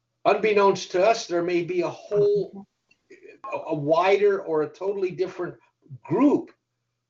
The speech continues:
that would be, that would be responsive to that. And, uh, so that's why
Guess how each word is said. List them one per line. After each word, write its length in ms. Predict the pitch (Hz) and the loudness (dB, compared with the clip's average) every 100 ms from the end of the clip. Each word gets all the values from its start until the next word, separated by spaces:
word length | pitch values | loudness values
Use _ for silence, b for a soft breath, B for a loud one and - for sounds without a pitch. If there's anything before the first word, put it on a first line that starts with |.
| _ _ | _ _
that 160 | 156 160 | -4 0
would 180 | 151 143 | 0 2
be, 240 | 156 147 - _ | 0 0 -10 _
that 120 | 143 139 | -8 -6
would 160 | 147 | -4
be 220 | 151 143 139 | 0 0 -2
responsive 880 | 139 131 - 214 269 - - - - | -6 -6 -2 -2 -2 -4 -6 -6 -10
to 120 | 117 | -8
that. 320 | 101 98 - _ _ _ _ _ _ _ _ _ _ _ _ _ 135 | -6 -8 -10 _ _ _ _ _ _ _ _ _ _ _ _ _ -6
And, 340 | 127 127 120 | -4 -4 -2
uh, 240 | 135 127 120 - - | 0 2 0 -6 -20
so 560 | - - 175 165 156 143 | -14 -4 2 2 0 -6
that's 380 | 127 156 214 - | -4 -2 -2 -4
why 240 | 202 180 | -2 2